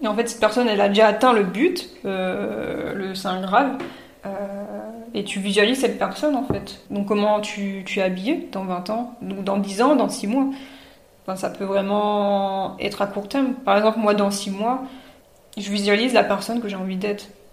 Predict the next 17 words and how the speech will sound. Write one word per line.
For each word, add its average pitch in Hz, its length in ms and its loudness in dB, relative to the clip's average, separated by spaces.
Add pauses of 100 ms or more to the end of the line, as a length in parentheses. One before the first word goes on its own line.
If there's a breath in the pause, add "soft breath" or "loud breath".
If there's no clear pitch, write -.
(160)
Je - 140 -12
porte 202 220 2
certains 208 260 0
vêtements, 190 400 0
des 233 100 -2
vê-, 185 140 -4 (320)
vêtements 190 380 -6
amples, 208 300 -6 (160)
peut-être 196 160 -8
un 190 100 -6
petit - 120 -10
peu 196 100 -6
plus 196 180 -10
féminins, 190 440 -6 (540 loud breath)
euh, 185 200 -6
des 185 160 -8
bijoux. 202 500 -6